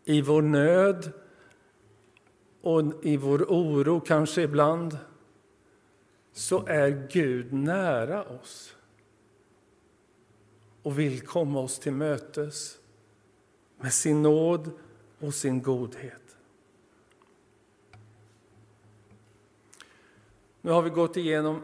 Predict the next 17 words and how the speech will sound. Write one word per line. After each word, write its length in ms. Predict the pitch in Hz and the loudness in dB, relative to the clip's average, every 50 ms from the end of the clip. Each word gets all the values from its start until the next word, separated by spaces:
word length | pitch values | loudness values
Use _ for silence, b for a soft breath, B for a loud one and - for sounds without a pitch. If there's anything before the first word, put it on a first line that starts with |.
| - 156 | -6 -4
den 140 | 156 151 | -2 -2
här 100 | 151 147 | 0 -2
psalmen 420 | 143 143 160 139 139 139 139 139 139 | -2 0 0 0 2 0 0 0 0
och, 140 | 143 147 143 | -2 -2 -4
och 280 | - - 160 147 - | -6 -10 -10 -8 -4
pekat 420 | - 165 151 135 147 - 143 127 143 | -2 0 0 0 0 -2 -4 0 2
bara 260 | 151 147 135 135 127 | 2 4 4 4 2
på 340 | 131 139 135 131 131 131 120 - - - - - - - - - - | 2 0 0 0 0 -2 -4 -12 -18 -20 -20 -20 -20 -20 -20 -12 -4
några 320 | - 151 143 135 127 123 | 0 2 4 4 4 2
saker. 600 | - - 147 135 123 - - - 131 120 131 139 143 - - - - _ b b b b b b b b b b b _ _ _ _ _ _ | 0 0 0 -2 -2 -2 -6 -6 -4 -4 -4 -6 -8 -14 -20 -20 -20 _ b b b b b b b b b b b _ _ _ _ _ _
Läs 280 | - 147 156 147 151 - | 0 0 0 0 0 0
den 160 | 156 139 143 | 0 2 2
igen 460 | 143 143 127 120 127 127 131 131 131 127 - - | 4 4 4 4 2 2 0 -4 -6 -8 -10 -12
där 180 | - 143 131 123 | -6 -4 -4 -2
hemma. 440 | 120 147 139 123 117 113 107 113 117 120 - - - _ _ _ _ _ b b b b b b b b b b b b b b b b _ - | -2 -2 -4 -4 -4 -6 -8 -8 -10 -14 -18 -20 -20 _ _ _ _ _ b b b b b b b b b b b b b b b b _ -6
Och 160 | - 156 151 | -4 -2 0
du 220 | 160 165 165 170 | 2 2 2 2